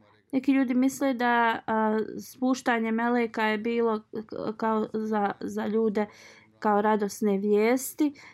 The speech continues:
i da im daju kao neki utočište i da meleci nisu kao učestvovali u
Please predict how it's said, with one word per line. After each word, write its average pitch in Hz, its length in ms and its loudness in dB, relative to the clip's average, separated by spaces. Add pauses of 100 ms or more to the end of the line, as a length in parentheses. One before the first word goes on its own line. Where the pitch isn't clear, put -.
(120)
i 240 140 -2
da 226 120 0
im 220 260 2
daju 220 640 4 (200)
kao 190 420 0
neki 196 680 -4
utočište 240 1000 -2 (320)
i 220 220 0
da 214 120 0
meleci 220 420 0
nisu 233 480 2
kao 196 440 0
učestvovali 190 960 -2
u 185 200 -2